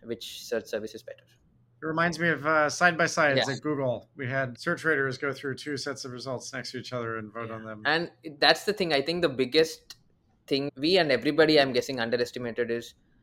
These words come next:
Speaker 1: how much additional work it takes to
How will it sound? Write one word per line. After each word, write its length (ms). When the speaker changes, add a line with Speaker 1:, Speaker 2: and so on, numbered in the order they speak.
Speaker 1:
how 260
much 560
additional 500
work 240
it 180
takes 320
to 240